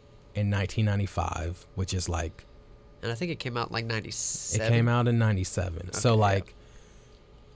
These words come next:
Speaker 1: this movie was a pre-internet. This was written before the internet. And, like, many of you listening may not understand what that means.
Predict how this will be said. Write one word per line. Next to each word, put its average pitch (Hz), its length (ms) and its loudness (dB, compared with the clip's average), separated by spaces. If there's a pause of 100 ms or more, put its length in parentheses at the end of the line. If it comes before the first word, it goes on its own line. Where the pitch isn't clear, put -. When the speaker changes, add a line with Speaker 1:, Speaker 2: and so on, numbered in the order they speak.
(180)
Speaker 1:
this 139 320 8
movie 135 680 4 (540)
was 107 360 4
a 104 200 2 (180)
pre-internet. 98 1500 2 (280)
This 120 240 2
was 131 400 4 (220)
written 98 480 0
before 90 400 -2
the 85 80 -4
internet. - 480 -10 (240)
And, 107 200 2
like, 95 200 0 (960)
many 123 260 6
of 117 80 4
you 113 140 6
listening 107 600 4
may 98 180 2
not 98 380 0 (300)
understand 95 720 0
what 87 160 -4
that 90 200 -2
means. 156 600 2